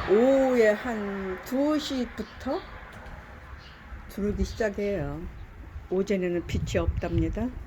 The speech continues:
그라도. 그래서 이 성장등, 엘이디 등을 달았습니다. 빛이 과연 빛의 그 형광등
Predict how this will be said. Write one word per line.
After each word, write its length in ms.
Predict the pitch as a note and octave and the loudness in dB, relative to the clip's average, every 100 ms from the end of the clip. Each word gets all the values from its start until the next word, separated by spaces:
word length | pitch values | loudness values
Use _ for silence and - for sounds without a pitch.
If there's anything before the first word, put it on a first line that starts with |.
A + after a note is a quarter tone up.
| - | -6
그라도. 480 | - E3 D3 F#3+ C4+ - - - - - - - - | -2 -2 -2 -4 -6 -10 -14 -14 -14 -14 -10 -10 -2
그래서 320 | G#3 G3 G3+ | 2 4 4
이 460 | F#3 F3+ F3+ F3 F3 - - - - - - | 4 4 4 0 -2 -6 -6 -10 -12 -12 -8
성장등, 640 | - C4 A#3+ G3+ F3+ G3+ - | 0 2 2 2 0 -2 4
엘이디 400 | F#3+ G3 F3 E3+ | 4 4 2 -2
등을 680 | E3+ E3+ E3+ E3 F#3 B3+ C4+ - - | 0 0 0 -2 0 -2 -4 -8 -6
달았습니다. 1040 | F3+ F3+ - D3+ D3+ C#3 - - - - - - - - - - - - - F#3+ - - - - A3 | -4 -4 -4 -2 -2 -2 -4 -4 -2 -2 0 2 0 0 0 0 0 0 -2 -2 -2 -2 0 0 0
빛이 800 | A3 G3 - - - F#3+ G3+ B3 C#4 - - | 0 -4 -4 -6 -2 0 0 -2 -4 -8 -8
과연 720 | G#3 F#3+ F#3+ F#3+ F#3 G3 D3+ D3 - - - - - - - - - - | 0 4 4 4 2 2 -2 -4 -12 -14 -14 -14 -14 -14 -14 -14 -12 -12
빛의 720 | - F#3 - F#3+ F#3 G#3 B3 B3+ | -8 -6 2 4 6 4 2 -2
그 200 | E3 E3 | -2 -2
형광등 840 | A#3+ B3 A#3+ G3+ F#3+ G3+ A#3 C4+ | -2 -2 0 -2 -2 -2 0 0